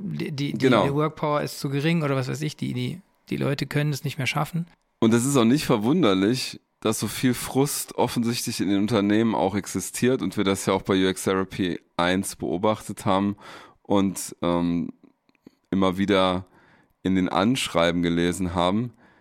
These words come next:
Speaker 2: weil es so komplex ist, das wegzubekommen. So,
Speaker 1: Ja.
Speaker 2: meistens hat man sich schon irgendwann an die Wand georgelt, so,
Speaker 1: Ja.
Speaker 2: so wie hier
Speaker 1: Ja.
Speaker 2: gerade. Und dann ist es super schwer, das Kind aus dem Brunnen zu ziehen. Das
Speaker 1: Ja.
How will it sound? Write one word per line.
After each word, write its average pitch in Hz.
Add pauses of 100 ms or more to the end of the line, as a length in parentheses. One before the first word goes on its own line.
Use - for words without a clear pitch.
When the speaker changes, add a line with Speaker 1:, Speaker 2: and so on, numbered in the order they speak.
(840)
Speaker 2:
weil 98
es 107
so 151
komplex 135
ist, -
das 104
wegzubekommen. 98
So, 85
Speaker 1:
Ja. 131
Speaker 2:
meistens 95
hat 135
man 123
sich 127
schon -
irgendwann 117
an 110
die 101
Wand 110
georgelt, 82
so, 82
Speaker 1:
Ja. -
Speaker 2:
so 87
wie 98
hier 110
Speaker 1:
Ja. 60
Speaker 2:
gerade. 85
Und 87
dann 98
ist 110
es 107
super 135
schwer, 120
das 113
Kind 120
aus 107
dem 104
Brunnen 123
zu -
ziehen. 92
Das 90
Speaker 1:
Ja. -